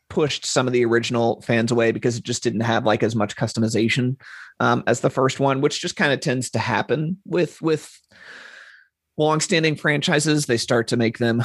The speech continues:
<laughs> a bit more accessible, which can lead to some simplification of some things. And I think you had people who put a lot of hours into Diablo two who were maybe a bit bummed with how they handled Diablo three and how it was a bit more linear. But, um, yeah, Diablo two is fantastic. I am,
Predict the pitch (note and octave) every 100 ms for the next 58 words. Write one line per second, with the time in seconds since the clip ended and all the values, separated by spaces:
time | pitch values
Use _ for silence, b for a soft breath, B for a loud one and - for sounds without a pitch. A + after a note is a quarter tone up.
0 | B B - B2 A#2 A#2 A2 - C3+ A#2
1 | B2+ B2 B2+ A#2+ - A#2 A2+ A2 A#2 -
2 | A2+ - B2 A#2+ A#2+ A#2+ A2+ - B2 G2+
3 | A2 B2+ A2+ A#2+ A#2 A#2 A#2 - B2 -
4 | A2 G#2+ A#2 - A#2 A2 - F#2+ G#2 -
5 | B2 G2+ A#2+ F#2 A#2 A#2+ A#2 A2+ A#2+ A#2+
6 | A2+ A#2 - A#2+ C3 - A#2+ B2 G#2 A#2+
7 | A#2 G2+ A#2 A2+ A2 A#2 B2 B2 G#2+ -
8 | A#2+ A2 G#2 A#2 A2 A2 A2+ A2 G2 -
9 | A2 A#2 A2 A2 - G2+ A2 A#2+ A#2+ A2+
10 | A#2+ A#2+ C3 D#3+ F#3 C3+ B2+ - A2+ A2
11 | G#2+ G2+ A2+ _ _ b b b b b
12 | b _ C3 C3 - - B2+ D3 C3 F3
13 | C3+ - B2+ B2 B2+ C3 B2 B2 C#3 C#3
14 | B2+ A#2+